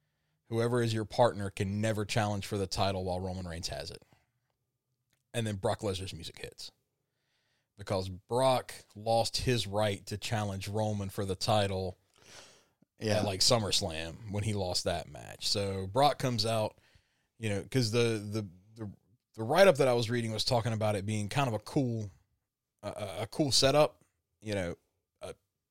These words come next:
Speaker 1: what is it, uh, <sighs> polishing a turd, basically, 'cause we're at this point, but let's do what we can with it, I guess.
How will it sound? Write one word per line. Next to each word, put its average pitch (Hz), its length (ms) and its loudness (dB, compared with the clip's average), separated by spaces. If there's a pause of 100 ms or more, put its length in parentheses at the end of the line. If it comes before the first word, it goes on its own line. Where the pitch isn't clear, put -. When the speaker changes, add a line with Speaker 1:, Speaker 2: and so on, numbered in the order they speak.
(880)
Speaker 1:
what 110 140 -2
is 104 120 0
it, 98 100 -2
uh, 95 180 -4 (1200)
<sighs> - 80 -16 (1200)
polishing 139 340 4
a 113 40 0
turd, 131 480 4
basically, 131 460 4 (720)
'cause 120 160 2
we're 120 120 0 (100)
at 135 240 6
this - 200 4
point, 135 480 2
but 104 160 -8 (320)
let's 107 300 -4
do 131 160 0
what 117 140 -2
we 113 100 -4
can 113 360 -2
with 117 160 -2
it, 120 80 0
I 117 100 0
guess. 120 480 -2